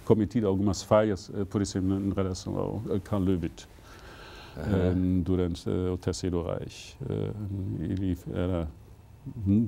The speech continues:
Speaker 1: nunca era contra, eh, a cassação, eh, do Löwith,
Speaker 2: Aham.
Speaker 1: porque Karl Löwith era judeu.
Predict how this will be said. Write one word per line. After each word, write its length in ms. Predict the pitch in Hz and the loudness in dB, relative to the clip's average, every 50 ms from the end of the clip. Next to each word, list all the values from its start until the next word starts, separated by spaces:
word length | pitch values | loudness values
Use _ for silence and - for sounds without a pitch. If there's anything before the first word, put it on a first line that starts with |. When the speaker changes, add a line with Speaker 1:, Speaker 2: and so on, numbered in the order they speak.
| 92 101 117 | 4 6 6
Speaker 1:
nunca 200 | 131 135 - 104 | 4 4 2 0
era 160 | 98 85 80 | 0 0 -2
contra, 440 | - - - 101 98 92 - - 87 82 - - - | -4 -2 0 0 0 0 0 -2 -4 -4 -6 -8 -4
eh, 840 | 98 95 92 90 85 85 87 85 87 90 90 90 - - 87 90 82 | -2 0 0 0 0 0 0 0 0 0 -2 -2 -4 -4 -4 -4 -4
a 40 | 82 | -4
cassação, 500 | - - 98 - 92 90 - - 95 90 87 90 85 85 | -4 -4 -6 -4 -4 -6 -2 -2 -2 -2 -2 -4 -4 -2
eh, 160 | 87 85 82 | -2 -2 -2
do 140 | 80 82 82 | -2 -2 -2
Löwith, 480 | 82 82 85 90 104 120 120 - - - - - - - - | 0 0 0 0 -2 -4 -6 -8 -16 -20 -20 -20 -20 -10 -6
Speaker 2:
Aham. 380 | 90 90 95 95 90 92 92 90 | -4 -2 -2 0 0 0 0 0
Speaker 1:
porque 360 | 95 95 - - 92 92 87 82 | 0 0 2 2 2 2 2 2
Karl 160 | - 98 90 | 2 2 4
Löwith 280 | 87 90 92 95 92 87 | 4 4 2 2 0 0
era 180 | 90 87 87 | 2 2 2
judeu. 380 | 82 90 87 82 90 104 135 | 0 0 2 2 2 2 0